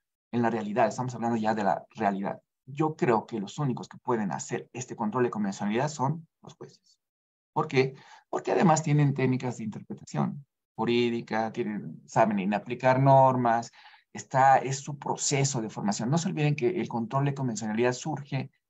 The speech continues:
precisamente por los jueces. Los jueces interamericanos son jueces, básicamente. Entonces, son abogados, están formados en derecho. A diferencia de la comisión, que no necesariamente tienen que ser abogados, en el caso de la Corte sí tienen que ser abogados. Entonces,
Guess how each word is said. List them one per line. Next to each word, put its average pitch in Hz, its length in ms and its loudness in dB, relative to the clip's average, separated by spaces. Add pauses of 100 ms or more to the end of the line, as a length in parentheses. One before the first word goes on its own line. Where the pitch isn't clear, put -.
(360)
precisamente 139 760 2
por 151 200 2
los 185 140 2
jueces. - 380 -14 (140)
Los 127 320 -2 (880)
jueces 165 380 -2
interamericanos 147 680 2
son 175 140 0
jueces, - 480 -6
básicamente. 135 680 -6
Entonces, 123 400 -6 (300)
son 180 220 6
abogados, 123 400 4
están 139 180 0
formados 123 360 0
en 101 80 -4
derecho. 123 380 -4 (380)
A 117 60 -2
diferencia 127 480 0
de 135 40 2
la 127 80 0
comisión, 131 380 0
que 135 100 -4
no 131 120 2
necesariamente 123 500 -2
tienen 113 180 -4
que - 60 -14
ser - 180 -8
abogados, 120 600 0 (420)
en 120 60 -2
el 120 60 -4
caso 143 200 -4
de 120 60 -4
la - 20 -12
Corte 131 240 -6
sí 151 280 -6
tienen 135 260 -4
que - 80 -12
ser 117 180 -8
abogados. - 480 -6
Entonces, 127 480 -2